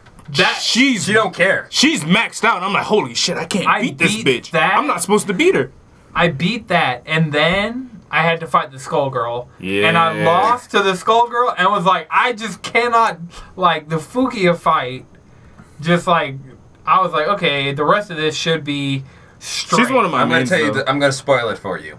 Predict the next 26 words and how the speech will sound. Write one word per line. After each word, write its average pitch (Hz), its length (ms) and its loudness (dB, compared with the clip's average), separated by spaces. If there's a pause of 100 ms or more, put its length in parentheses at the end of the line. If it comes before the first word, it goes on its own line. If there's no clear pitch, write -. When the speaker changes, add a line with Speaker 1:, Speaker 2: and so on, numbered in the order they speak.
(200)
Speaker 3:
It 90 100 -10
was 90 200 -8
all 117 340 2
a 117 80 -2
dream. 95 800 -6 (340)
Speaker 1:
I 185 120 2
mean, 196 180 -4
I 190 160 2
haven't 185 240 0
paid 170 220 0
attention 147 440 -4
to 135 220 -8
any 156 260 -4
of 139 140 -2
the 135 120 2
actual 135 420 -2
stories. 120 440 -6
I've 147 220 0
just 156 160 -4
been 143 160 -4
doing 139 280 -4
the 120 80 -8
fights 123 340 -4
to 123 80 -18
get 123 260 -4
good. 120 300 -10